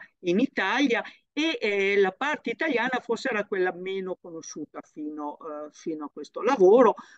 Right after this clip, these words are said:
cioè di come, ehm, trova, eh, folle e, e movimenti, potremmo dire, perché le folle e movimenti anche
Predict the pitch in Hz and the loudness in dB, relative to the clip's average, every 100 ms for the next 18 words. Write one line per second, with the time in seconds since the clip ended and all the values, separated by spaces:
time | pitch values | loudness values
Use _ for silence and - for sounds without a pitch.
0 | _ - 190 214 247 - 170 - 254 269 | _ 4 6 8 6 2 -6 -6 4 8
1 | 220 170 147 _ _ - 170 165 160 160 | 8 8 2 _ _ -2 4 6 8 8
2 | 160 156 143 151 143 - _ _ _ _ | 8 4 0 -10 -18 -20 _ _ _ _
3 | _ _ _ 196 240 226 175 139 - - | _ _ _ 0 2 2 0 -2 -4 -12
4 | _ 160 147 - - 226 233 190 170 151 | _ -6 -6 -4 2 6 8 8 8 6
5 | 147 139 - 170 190 202 170 151 151 170 | 4 2 0 0 2 0 0 -4 -2 -4
6 | 180 254 240 180 - 143 151 - - 156 | 0 2 2 0 -2 -14 -14 -18 -20 -14
7 | 156 147 143 151 143 - 160 147 156 160 | -6 -6 -6 -12 -16 -12 -12 -12 -14 -18
8 | 165 214 262 202 175 175 196 185 170 160 | -10 0 0 0 -4 -4 -4 -4 -10 -12
9 | 160 | -20